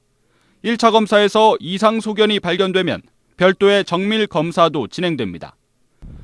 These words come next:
그동안 석포 제련소 인근 폐광산 오염의 영향을 조사한 적은 있지만 제련소 오염 물질이 주민 건강에 미친 영향을 조사하는 건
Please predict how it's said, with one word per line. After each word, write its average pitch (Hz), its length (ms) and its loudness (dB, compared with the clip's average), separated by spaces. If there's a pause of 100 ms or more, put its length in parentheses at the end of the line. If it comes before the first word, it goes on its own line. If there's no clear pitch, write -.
(200)
그동안 226 380 2
석포 240 360 -4
제련소 214 400 4
인근 202 420 2 (260)
폐광산 220 680 2
오염의 202 480 2
영향을 196 440 2
조사한 180 360 -2
적은 165 200 -2
있지만 131 440 -2 (440)
제련소 214 640 2
오염 214 280 4
물질이 190 400 -2 (400)
주민 220 320 0
건강에 208 340 0
미친 208 400 -4
영향을 190 400 0
조사하는 156 640 0
건 180 240 0